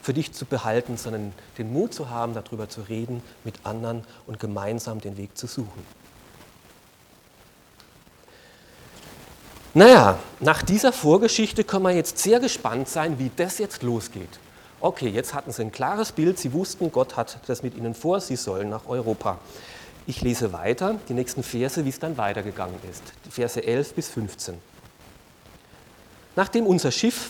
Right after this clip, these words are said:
von Troa ausgelaufen war, fuhren wir auf direktem Weg zur Insel S-,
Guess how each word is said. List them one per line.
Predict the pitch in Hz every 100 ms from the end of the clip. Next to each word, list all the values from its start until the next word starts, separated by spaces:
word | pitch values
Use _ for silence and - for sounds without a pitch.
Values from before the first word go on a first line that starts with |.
| -
von | 139 120
Troa | - 127 156 214 226 - - - -
ausgelaufen | 131 233 - 127 110 120 123 113
war, | 113 156 247 - - - - -
fuhren | - 233 294 240
wir | 202 220 -
auf | 143 -
direktem | 139 165 240 - 196
Weg | 131 170 -
zur | - 151
Insel | 151 175 151
S-, | -